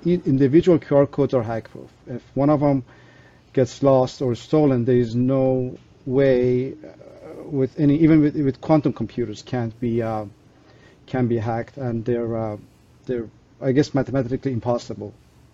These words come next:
Uh, I think is a, is the word that Andrew likes to use. They're mathematically impossible to hack. Uh, so for that reason, we feel is the best, uh,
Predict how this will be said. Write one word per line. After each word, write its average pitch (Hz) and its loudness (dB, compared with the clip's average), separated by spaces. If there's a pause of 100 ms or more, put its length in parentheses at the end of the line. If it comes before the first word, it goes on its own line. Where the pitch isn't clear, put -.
Uh, 117 -10
I 117 -10
think 123 -2
is 117 -2
a, 120 -2
is 120 -6
the 123 -2
word 120 -2
that - -6
Andrew 123 -6
likes 113 -8
to 120 -8
use. 110 -8 (300)
They're 131 -2
mathematically 131 -2
impossible 110 -6
to 110 -10
hack. 92 -12 (680)
Uh, 143 6
so - 0
for 156 2
that 160 8
reason, 147 6
we 135 2
feel 139 2
is 135 -2
the 131 2
best, 127 -2
uh, 110 -2